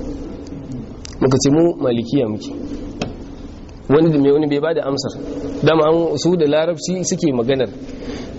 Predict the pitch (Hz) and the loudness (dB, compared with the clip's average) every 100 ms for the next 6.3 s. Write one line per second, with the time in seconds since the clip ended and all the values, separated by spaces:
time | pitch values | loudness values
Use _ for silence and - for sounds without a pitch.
0 | - - 165 160 143 131 143 147 156 180 | -8 0 4 4 4 4 2 2 2 2
1 | 185 165 175 156 139 131 127 143 151 139 | 2 2 0 0 2 0 2 0 0 0
2 | 135 170 147 127 175 180 180 180 175 - | 2 2 0 -2 0 0 0 -2 -4 -10
3 | - - - - - - - 156 156 151 | -12 -10 -10 -12 -12 -2 4 6 6 4
4 | 156 143 156 151 151 139 123 127 175 147 | 2 2 0 0 2 0 0 0 0 0
5 | 160 175 180 180 185 165 131 135 110 101 | 0 0 0 0 0 -2 0 0 0 -2
6 | - 220 - | -4 -4 -4